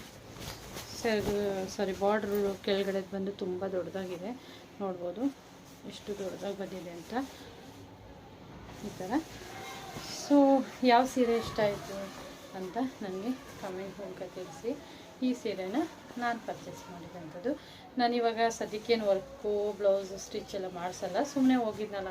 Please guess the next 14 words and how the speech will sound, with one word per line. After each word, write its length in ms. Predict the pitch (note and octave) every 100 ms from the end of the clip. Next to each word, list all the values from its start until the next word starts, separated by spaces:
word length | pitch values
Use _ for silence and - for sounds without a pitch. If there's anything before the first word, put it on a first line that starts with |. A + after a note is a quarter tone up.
| F#3
ಅಂತೇಳಿ 340 | F#3+ F#3 - F3
ತೊಗೊಂಡು 240 | F3 F3+
ಬಂದಿದ್ದೀನಿ. 400 | F3 F3 F3+ A3+ D#4+ - - - B3
ಯಾವ 120 | B3 C4
ಸೀರೆ 260 | C4 B3 A#3 A3+ A3+ -
ಚೆನ್ನಾಗಿದೆ 480 | G#3 G3+ G3 F#3+ G3 G3 - - - G#3+
ಅಂತ 140 | G3 G3 F#3+
ನನಗೆ 280 | F#3 A#3 C#4+ - - -
ಹೇಳಿ. 320 | G3 F#3 F3+ C#4 - - - - - - - - - - - - - - - - -
ಹೀಗೆ. 360 | B3+ G#3 G3+ D4 C#4+ - -
So 100 | - D#4
ಫೈನಲ್ 340 | D4+ D4+ D#4 C#4+
ಆಗಿ 160 | C4 B3 A#3+
ನಾನು 200 | G#3+